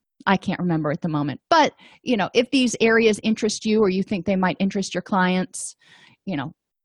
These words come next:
we've talked about some different group activities that you can use as well as individual things. And they may even enjoy watching the, watching the videos when they're at home or whatever.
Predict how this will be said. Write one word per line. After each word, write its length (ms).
we've 200
talked 260
about 220
some 180
different 360
group 240
activities 640
that 100
you 100
can 160
use 380
as 120
well 180
as 100
individual 600
things. 440
And 220
they 120
may 180
even 340
enjoy 400
watching 580
the, 420
watching 340
the 60
videos 680
when 220
they're 100
at 140
home 360
or 240
whatever. 480